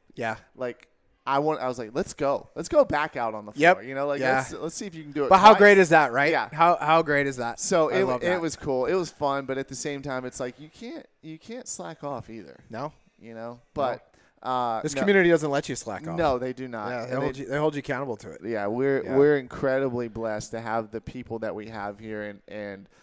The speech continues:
Speaker 2: everybody here is so motivational towards each other, and they're so supportive towards
Speaker 1: Yes.
Speaker 2: each other. And
Speaker 1: Yep.
Speaker 2: I think that's something that's very unique about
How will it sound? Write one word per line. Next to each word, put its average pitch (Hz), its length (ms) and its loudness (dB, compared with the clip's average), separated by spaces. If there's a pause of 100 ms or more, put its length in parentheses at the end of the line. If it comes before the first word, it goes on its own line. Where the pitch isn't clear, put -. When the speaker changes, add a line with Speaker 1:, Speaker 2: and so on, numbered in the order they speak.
(280)
Speaker 2:
everybody 147 640 0
here 120 240 -8
is 113 100 -8
so 123 760 -2 (440)
motivational 120 760 -4
towards 113 280 -8
each 107 180 -14
other, 107 240 -6
and 131 80 -12
they're 113 80 -10
so 113 340 -8
supportive 107 840 -10
towards - 180 -12
Speaker 1:
Yes. 95 320 -6
Speaker 2:
each 98 60 -10
other. 95 300 -14
And 113 80 -10
Speaker 1:
Yep. 107 80 -4
Speaker 2:
I 120 60 -8
think 156 180 -12
that's 143 200 -10
something 117 300 -10
that's 107 160 -16
very 117 300 -10
unique 110 400 -16
about 104 380 -8